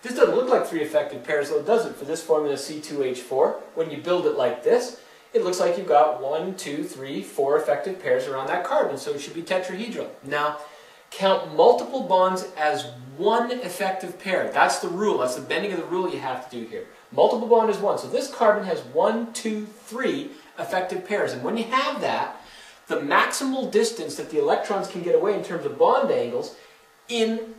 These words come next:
a circle is one hundred and twenty degrees. So, in this molecule here, you have a carbon attached to a carbon. This carbon is also attached to a hydrogen in here and here.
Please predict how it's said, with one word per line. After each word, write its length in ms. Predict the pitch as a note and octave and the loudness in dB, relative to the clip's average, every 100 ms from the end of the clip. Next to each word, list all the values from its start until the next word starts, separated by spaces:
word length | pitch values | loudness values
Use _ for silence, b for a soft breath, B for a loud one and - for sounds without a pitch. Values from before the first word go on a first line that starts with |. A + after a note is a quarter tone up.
| - | -6
a 60 | |
circle 540 | D#3+ A#3 B3+ B3 C3+ C3+ | -2 2 2 2 -4 -4
is 100 | C#3 | -10
one 260 | B2+ D#3+ F#3 | -4 -2 -2
hundred 260 | F#3+ F#3 | -4 -4
and 100 | F3+ | -6
twenty 300 | - E3+ E3 | -6 -4 -4
degrees. 580 | E3 E3+ F#3+ B2+ - - B B B B | -2 4 4 4 -4 -14 B B B B
So, 500 | - - G#3+ - - - - - - _ _ _ _ - | -8 2 4 4 -2 -12 -20 -20 -20 _ _ _ _ -10
in 240 | B2 A2+ | -8 -2
this 320 | B2 C#4 - | 2 4 2
molecule 600 | G3 E3+ E3 D3 - D#3 C#3+ | 2 4 4 2 -2 -4 -2
here, 440 | C#3 A3 A2+ - B B | -2 -2 -2 -4 B B
you 100 | D#3 | -2
have 100 | C#3 | -2
a 100 | D#3 | -2
carbon 400 | - F#3+ G#3 A#3+ | -4 0 2 2
attached 360 | G#3 G3 F#3+ - | 0 2 0 0
to 80 | G3+ | -4
a 20 | |
carbon. 500 | - - - - - - | 0 0 0 -2 -6 -12
This 260 | C3+ G3 G#3 | -2 0 0
carbon 280 | - F#3 F3 | 0 -2 0
is 80 | F3 | 0
also 200 | F3+ - | 0 -2
attached 280 | F#3 F3 | -2 -2
to 80 | E3 | -2
a 40 | D3+ | -2
hydrogen 480 | E3 E3+ F3 F3 | 0 0 -4 -6
in 80 | E3+ | -8
here 200 | F3+ F#3 | -6 -6
and 100 | F3 | -4
here. 300 | G3 G#3 - | -2 -2 -2